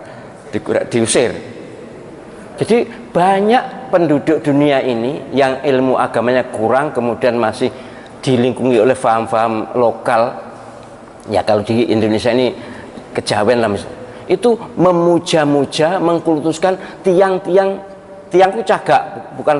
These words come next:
tiang wong loh ya, cagak di Masjidil Haram. Itu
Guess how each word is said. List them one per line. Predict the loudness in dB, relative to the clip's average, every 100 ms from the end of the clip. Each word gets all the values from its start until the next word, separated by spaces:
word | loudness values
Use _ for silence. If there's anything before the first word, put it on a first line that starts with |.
| 2
tiang | 2 2 4
wong | 4 4
loh |
ya, | 0 -2 -6 -16 -18 -20 -20 -20 -20 -20 -12 -2
cagak | -2 2 0 0 -14 -18 -18 -20 -2
di | 2
Masjidil | 4 4 0
Haram. | 2 2 2 -6 -16 -18 -18 -20 -20 -20 -20 -20 -20 -20 -20 -20 -8
Itu | 0 2